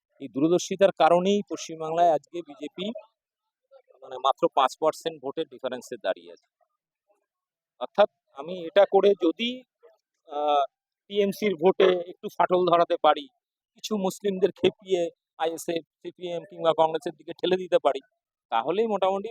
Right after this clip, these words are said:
বিজেপির রাস্তাটা সুগম হবে। যে খেলাটা আমরা দিল্লিতে দেখেছি, আম আদমি পার্টির সঙ্গে কংগ্রেসের জোট হলো না, কি হলো?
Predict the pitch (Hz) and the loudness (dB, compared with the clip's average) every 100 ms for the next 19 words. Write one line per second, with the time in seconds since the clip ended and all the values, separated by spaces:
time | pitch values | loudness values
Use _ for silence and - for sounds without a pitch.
0 | 165 160 160 165 151 - 165 - 139 120 | -16 -20 -12 -4 -4 -4 -10 -8 -10 -12
1 | 101 95 _ _ 196 202 185 180 190 185 | -18 -20 _ _ -6 -2 2 2 4 4
2 | 185 208 _ _ _ _ 180 190 160 147 | 4 2 _ _ _ _ -16 -14 -12 -12
3 | 107 95 _ _ _ _ _ _ _ _ | -12 -16 _ _ _ _ _ _ _ _
4 | - 190 196 196 196 202 196 208 208 185 | -6 0 0 2 2 2 2 0 0 2
5 | 180 190 208 196 185 190 208 220 233 214 | 2 0 -4 0 0 4 4 4 2 0
6 | 208 220 254 | 2 6 6